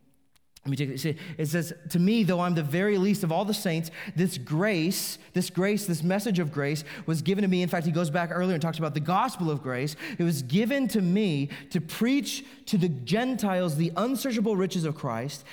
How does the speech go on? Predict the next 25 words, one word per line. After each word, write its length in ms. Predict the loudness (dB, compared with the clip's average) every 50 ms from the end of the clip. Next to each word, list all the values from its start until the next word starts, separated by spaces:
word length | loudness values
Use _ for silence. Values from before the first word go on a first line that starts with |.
| -20 -8 -4
and 160 | -2 0 2
to 80 | 2 2
bring 420 | 2 2 2 2 2 2 2 2 2
to 100 | 2 2
light 320 | 2 2 2 0 0 -2
for 180 | -2 -2 -2 0 2
everyone." 580 | 2 2 2 2 2 2 2 0 0 -4 -8 -12 -16 -20 -20 -20 -20 -20 _ _ _ _ _ -6
See 140 | -2 0 0
that? 400 | 2 0 -2 -4 -10 -8 -2 0
To 60 | 2
bring 240 | 2 2 2 2 2
to 60 | 2
light 220 | 2 2 0 0 -2 -6 -6 -2
for 180 | -2 -2 -2 -2 0
everyone 1120 | 2 2 2 2 2 0 0 2 4 4 4 2 2 0 0 0 2 0 0 0 -2 -6 -10 -18 -20 -20 -16 -12 -8 -4
what 160 | 0 0 2
is 120 | 2 2 2
the 100 | 0 0
plan 680 | 0 0 0 2 2 2 2 2 2 0 0 -2 -6 -10 -14 -20 -20 -20 -20 -20 -20 -20 -20 -20 _ _ -4
of 100 | -2 0
the 80 | 2 2
mystery 560 | 4 4 2 2 0 -2 -2 0 0 2 0
hidden 640 | 0 -2 -2 -2 0 2 2 2 2 0 -2 -6 -10 -14
for 140 | -14 -12 -8 -4
ages 460 | -2 -2 -2 0 -2 -4 -4 -6